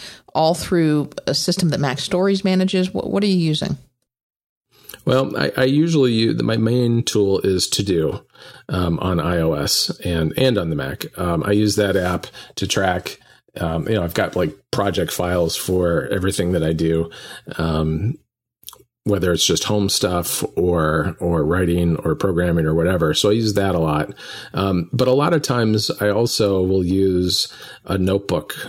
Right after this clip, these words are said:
Speaker 2: or just task paper. Like, I'll take out a field notes notebook on a Sunday a-, afternoon, and I'll kind of plan out my week and figure out, because a lot of times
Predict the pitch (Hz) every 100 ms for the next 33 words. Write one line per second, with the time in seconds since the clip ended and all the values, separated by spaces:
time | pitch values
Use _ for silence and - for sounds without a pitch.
0 | 85 92 90 82 101 - - - 92 90
1 | - - 80 - - - - - 107 110
2 | 143 135 113 - 110 110 120 113 120 120
3 | 120 127 127 - - - - 101 - 117
4 | 110 104 104 104 - - - _ - 98
5 | - 92 101 107 123 127 _ - _ 104
6 | 101 92 92 - 139 131 104 - 110 107
7 | 107 - 92 87 107 - 95 - 107 101
8 | 95 95 - - - - 117 113 120 131
9 | 123 113 110 98 98 -